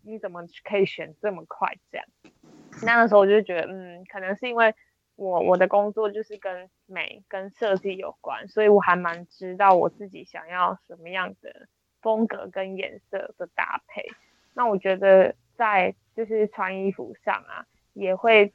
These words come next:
对于颜色以及搭配的那个版型也会有不一样的，觉得那是美感，可是我觉得那是培养的，因为每一个人的美感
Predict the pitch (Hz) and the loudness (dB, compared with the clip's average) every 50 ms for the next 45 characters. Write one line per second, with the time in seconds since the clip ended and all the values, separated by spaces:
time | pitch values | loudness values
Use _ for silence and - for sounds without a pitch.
0 | _ _ - 233 220 202 196 185 180 175 180 180 170 160 165 175 180 _ - 208 | _ _ -6 -4 -2 0 2 2 2 2 0 -4 -8 -10 -12 -16 -14 _ -8 -6
1 | 190 175 180 170 160 - - 170 160 160 165 _ _ _ _ _ _ _ - 233 | -6 -8 -10 -12 -14 -14 -14 -14 -14 -14 -16 _ _ _ _ _ _ _ 2 4
2 | 226 226 233 226 269 277 233 208 196 196 190 202 220 214 - 185 - - - - | 4 4 4 4 4 2 2 4 4 2 0 0 -2 -6 -8 -8 -8 -10 -12 -12
3 | - 202 - _ - - - _ 208 _ _ _ 185 180 180 190 208 214 214 202 | -12 -16 -20 _ -20 -20 -20 _ _ _ _ _ -20 -20 -16 -6 0 2 2 2
4 | 196 190 - - _ - 208 196 170 _ _ - 233 220 202 185 196 202 190 190 | 2 0 -4 -10 _ -20 -20 -20 -20 _ _ -12 -10 -10 -10 -4 -2 -2 -2 -4
5 | 180 - - 113 - - 208 _ _ _ _ - _ _ _ _ - 330 359 403 | -6 -14 -16 -18 -18 -20 -20 _ _ _ _ -20 _ _ _ _ -2 2 4 6
6 | 381 - 339 311 262 185 175 180 180 - 208 185 - 202 196 214 220 277 285 247 | 6 6 6 6 6 4 2 0 -4 -8 -10 -10 -10 -12 -12 -10 -6 -6 -6 -4
7 | 202 214 214 233 240 226 226 240 214 _ - - 151 151 151 165 - - _ 196 | -4 -6 -6 -8 -10 -12 -16 -20 -20 _ -20 -20 -20 -20 -20 -20 -20 -20 _ _
8 | _ - - - _ _ - 214 220 240 240 214 180 170 170 170 175 - - - | _ -20 -20 -20 _ _ -20 -18 -16 -8 -6 -6 -6 -6 -8 -14 -16 -16 -18 -18
9 | - _ 214 _ - - - - - _ _ _ _ _ _ _ - 190 175 175 | -20 _ _ _ -18 -18 -18 -20 -20 _ _ _ _ _ _ _ -16 -16 -14 -14
10 | 180 180 - 196 - - | -12 -10 -8 -8 -8 -10